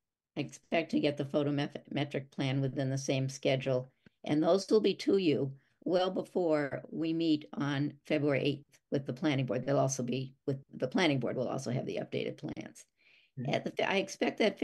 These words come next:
Speaker 1: February eighth meeting to be our last meeting with the planning board. Sometimes they have a draft decision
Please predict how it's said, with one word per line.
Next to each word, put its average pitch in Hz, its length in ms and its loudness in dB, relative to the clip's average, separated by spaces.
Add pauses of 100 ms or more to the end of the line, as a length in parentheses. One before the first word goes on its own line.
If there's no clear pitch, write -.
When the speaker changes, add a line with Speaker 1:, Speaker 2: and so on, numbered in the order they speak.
Speaker 1:
February 196 340 2
eighth 202 240 -2
meeting 147 280 2
to - 100 -8
be 143 180 0
our 143 100 2
last 139 280 0
meeting 165 300 -2
with 143 180 -4
the - 80 -16
planning 143 380 0
board. 135 260 0
Sometimes 156 440 -2
they 147 160 -2
have 147 180 -2
a 143 40 2
draft 139 480 -2
decision 170 580 0